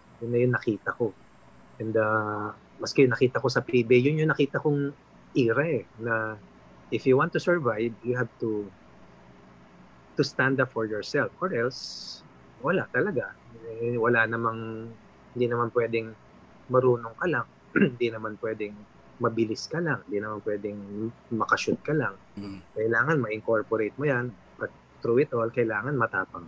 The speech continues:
Speaker 1: ka. At saka, ready ka masaktan. At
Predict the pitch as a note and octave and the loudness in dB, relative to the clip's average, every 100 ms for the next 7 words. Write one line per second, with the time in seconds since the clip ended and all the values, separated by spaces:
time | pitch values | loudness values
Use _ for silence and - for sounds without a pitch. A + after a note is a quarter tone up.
0 | G2+ A#2 A2+ G2+ - - - - A2+ - | -6 -2 -2 -4 -16 -18 -18 -8 -8 -4
1 | G2+ F#2+ - - - - - - - E3+ | -4 -4 -10 -20 -20 -20 -20 -20 4 4
2 | E3 B2 G2 - - - D3+ A#2 - - | 4 -4 -8 -12 -12 -2 0 -2 -12 -20
3 | - - - - - - - - - - | -20 -20 -20 -20 -20 -20 -20 -20 -20 -8